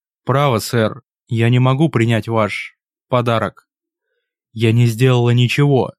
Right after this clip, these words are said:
чтобы получить его". В это время рядом с нами проезжал кеп. Джентльмен сделал ему знак остановиться и повёл меня под руку. Он назвал кучеру адрес,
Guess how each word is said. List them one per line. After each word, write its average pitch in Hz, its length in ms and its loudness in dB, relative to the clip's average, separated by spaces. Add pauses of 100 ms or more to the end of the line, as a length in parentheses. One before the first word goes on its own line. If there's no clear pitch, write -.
чтобы 120 340 -2
получить 131 460 0
его". 104 340 -2 (760)
В 113 140 -4
это 160 220 2
время 160 360 2
рядом 135 300 0
с - 100 -8
нами 156 280 0
проезжал 127 560 0
кеп. - 280 -2 (580)
Джентльмен 123 600 2
сделал 117 380 2
ему 113 280 0
знак 110 300 -4 (100)
остановиться 113 840 -2 (340)
и 147 100 2
повёл 113 380 0
меня 113 260 0
под 127 240 -2
руку. 98 360 -2 (680)
Он 127 200 2
назвал 120 460 0
кучеру 123 560 0
адрес, 110 500 -4